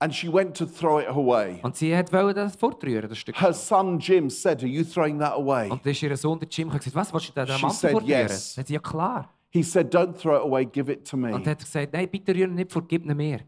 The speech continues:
Speaker 1: She said, „What do you want with this piece of rag?“
Speaker 2: Und, und hat sie, hat sie gefragt, „Ja, was möchtest du mit
Speaker 1: It's
Speaker 2: dem Stofffetzen?
Speaker 1: useless.
Speaker 2: Es ist, ist nur unbrauchbar.
Speaker 1: It's worthless.
Speaker 2: Es hat keinen Wert mehr.“
Speaker 1: He said, „I want it.“
Speaker 2: Und hat gesagt, „Aber trotzdem, gib's mir.“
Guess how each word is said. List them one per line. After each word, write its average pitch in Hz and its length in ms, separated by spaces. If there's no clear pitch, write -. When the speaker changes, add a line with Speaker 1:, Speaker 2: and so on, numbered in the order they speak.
Speaker 1:
She - 180
said, 175 240
„What 226 180
do 214 60
you 214 80
want 220 240
with 185 140
this 196 200
piece - 360
of 135 160
rag?“ 135 240
Speaker 2:
Und, 175 120
und 165 140
hat 175 180
sie, 160 140
hat 170 140
sie 170 80
gefragt, 170 240
„Ja, 175 80
was 190 140
möchtest 190 300
du 220 40
mit 220 120
Speaker 1:
It's 185 180
Speaker 2:
dem - 0
Stofffetzen? 190 280
Speaker 1:
useless. 113 320
Speaker 2:
Es 147 140
ist, 165 100
ist 170 220
nur 175 100
unbrauchbar. 196 680
Speaker 1:
It's 180 100
worthless. 208 580
Speaker 2:
Es 165 140
hat 175 100
keinen 170 220
Wert 190 320
mehr.“ 165 220
Speaker 1:
He 175 140
said, 170 320
„I 156 160
want 147 400
it.“ 101 140
Speaker 2:
Und 135 120
hat 156 120
gesagt, 165 240
„Aber - 120
trotzdem, 160 380
gib's 147 240
mir.“ 107 220